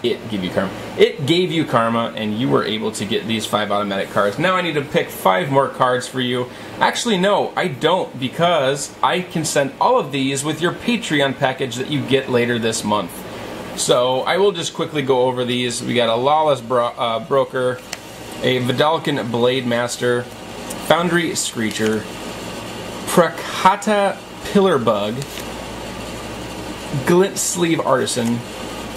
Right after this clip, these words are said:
Accomplished Automation, Ruinous Gremlin, Herald of the Fair, and a crab. You got a crab. It's more of a hermit,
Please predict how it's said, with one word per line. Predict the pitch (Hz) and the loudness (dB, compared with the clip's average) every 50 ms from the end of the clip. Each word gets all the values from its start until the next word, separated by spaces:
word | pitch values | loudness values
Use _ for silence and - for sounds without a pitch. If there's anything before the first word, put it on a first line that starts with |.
| - - - | -10 -4 0
Accomplished | - - - - 165 160 156 151 170 160 139 - - - - | 0 0 2 4 4 4 4 4 2 2 2 0 -6 -2 2
Automation, | - 139 139 135 127 131 123 120 113 - - 92 95 107 120 117 - - - - - - - - - - - - - - | 2 4 4 4 2 2 0 0 -2 -4 -6 -6 -6 -6 -6 -8 -10 -12 -12 -10 -10 -10 -10 -10 -10 -10 -10 -8 -2 2
Ruinous | 127 135 160 180 180 180 180 165 - - - | 4 4 4 4 4 2 2 0 0 -2 -6
Gremlin, | 117 120 127 113 101 104 107 104 104 - - - - - - - - - - - - - - - - - - - | -4 0 0 0 2 0 -2 -4 -4 -6 -8 -8 -10 -12 -12 -12 -10 -10 -10 -10 -10 -10 -10 -10 -10 -10 -2 2
Herald | - 170 180 185 180 185 | 4 4 4 4 2 -2
of | - 143 | -2 -2
the | 131 120 | -2 -2
Fair, | - - - 95 95 90 90 101 117 - - - - - - - - - - - - - | -4 -2 -2 0 0 0 -2 -2 -4 -8 -10 -10 -10 -10 -10 -10 -8 -8 -8 -8 -4 0
and | 123 131 127 127 120 - - | 2 4 4 2 2 0 0
a | 117 117 113 110 113 110 110 107 - - - - - - - - - | -2 0 0 0 -2 -2 -4 -6 -8 -12 -14 -12 -12 -12 -10 -10 -8
crab. | - - - 95 82 65 69 78 - - - - | -4 0 0 0 0 0 -2 -4 -6 -8 -8 -6
You | - 127 | -2 0
got | 113 101 92 | 2 2 0
a | - | 0
crab. | - - - 52 - - - - - | -4 -6 -6 -4 -6 -6 -8 -8 -6
It's | - - | -4 0
more | 165 160 147 | 2 4 4
of | - 95 | 2 0
a | 95 | -2
hermit, | - 78 80 85 82 | -2 -2 -4 -4 -4